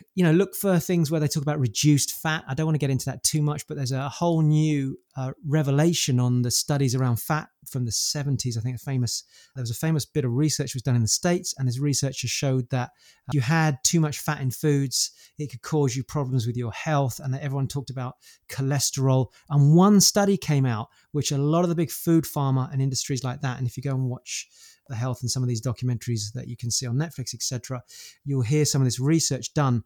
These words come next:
and they could never reproduce that same research. And it, it was so skewed that a whole new generation of buying and selling came into place, which was basically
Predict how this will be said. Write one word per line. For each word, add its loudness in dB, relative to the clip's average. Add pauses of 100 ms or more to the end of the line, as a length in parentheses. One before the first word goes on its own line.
(320)
and 0 (320)
they 4
could 0
never 8
reproduce 4
that 0
same 4
research. -4 (100)
And -2 (100)
it, -8
it -10
was 0
so 4
skewed 6 (360)
that -2 (160)
a -4
whole 2
new 6 (380)
generation 2
of -8
buying 0
and 0
selling 0
came -2
into -2
place, -10
which -6
was -4
basically -2